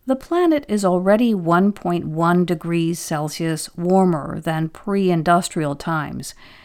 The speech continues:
closing in on the desired limit of one point five degrees. Bamsey said that action requires several gaps to be bridged.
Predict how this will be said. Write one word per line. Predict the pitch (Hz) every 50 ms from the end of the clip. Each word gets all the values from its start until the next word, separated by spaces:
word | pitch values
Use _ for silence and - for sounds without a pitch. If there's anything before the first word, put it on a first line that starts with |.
| _ _ _ _ _ -
closing | - 240 262 269 269 220 208 196 190 185
in | 196 214 208 170 156 147
on | 147 151 156
the | 160 165
desired | 165 170 165 165 180 175 190 208 202 180 160 156 147
limit | 151 156 147 151 160 165 - - _ _ -
of | 185 175 180
one | 180 185 196 202 202 202 196
point | 202 - - 196 190 170 -
five | - - - 196 196 196 185 185 180 165
degrees. | 170 151 147 165 160 147 143 - - - - - - - _ _ _ _ _ _ _ _ _ _ _ _ _ _ _ _ _ _ _ - _ _ _ _ _ -
Bamsey | 269 277 320 349 349 - - 262 240 226
said | - 185 165 160 151 151 156 -
that | - 165 156 - - -
action | - 208 247 247 - - - 147 143 - - 160 - _
requires | - 165 156 - - 190 185 185 180 180 175 175 - - -
several | - - - 262 262 233 220 185 165 160
gaps | 156 - 165 175 185 170 - - - - -
to | - 160
be | 151 151 151
bridged. | 147 - 160 165 151 143 - - - - - -